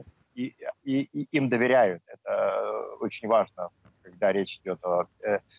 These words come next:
о, э, посредниках. А какой их интерес? Э, ну, усиление их влияния. Ну, ведь вы ж понимаете же,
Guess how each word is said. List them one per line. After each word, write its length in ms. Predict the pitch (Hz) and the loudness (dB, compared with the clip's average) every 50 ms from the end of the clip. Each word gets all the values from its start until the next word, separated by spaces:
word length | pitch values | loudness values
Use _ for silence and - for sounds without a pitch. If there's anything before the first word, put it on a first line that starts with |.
| _ _ _ _ _ _ - | _ _ _ _ _ _ -2
о, 440 | 110 107 107 107 101 98 98 98 92 - _ - | 0 2 4 4 6 6 4 4 0 -4 _ -8
э, 200 | 107 101 101 101 | -2 0 0 0
посредниках. 680 | - - 107 - 107 104 95 80 92 87 - - - - _ _ _ _ _ _ _ _ _ _ _ _ _ _ _ _ _ _ _ _ _ _ | 0 -2 -6 -4 -4 -6 -6 -6 -8 -12 -16 -16 -18 -18 _ _ _ _ _ _ _ _ _ _ _ _ _ _ _ _ _ _ _ _ _ _
А 140 | - 123 101 95 - | 0 0 0 0 -2
какой 280 | - 120 - - 208 202 | -2 -2 0 0 0 0
их 140 | 196 180 - | -2 -2 -4
интерес? 580 | 190 165 - 190 185 196 202 185 175 - - | -4 -2 -2 0 2 2 2 2 0 -4 -6
Э, 460 | - - 156 151 147 143 143 139 135 131 - - _ _ _ _ _ _ | -2 0 4 4 6 6 6 6 4 4 0 -8 _ _ _ _ _ _
ну, 220 | - 220 208 175 - | -2 -2 -2 -2 0
усиление 640 | 190 180 151 - - 214 220 233 233 214 220 208 202 | -2 -2 -2 -2 -2 0 2 2 2 2 2 0 0
их 100 | 180 - | 0 0
влияния. 540 | 208 214 214 202 196 175 147 120 110 107 | 0 2 2 4 4 4 2 2 0 0
Ну, 320 | 107 131 139 113 98 95 107 123 117 104 101 - _ _ _ _ _ 107 | 0 -2 -4 -6 -8 -10 -12 -14 -14 -14 -14 -16 _ _ _ _ _ -12
ведь 340 | 107 92 - _ _ _ _ | -12 -12 -14 _ _ _ _
вы 240 | - 95 95 110 101 | -20 -14 -10 -8 -8
ж 40 | - _ | -4 _
понимаете 480 | 127 127 131 160 170 143 110 92 101 87 | -2 0 2 2 2 2 0 -2 -6 -8
же, 160 | - - | -8 -8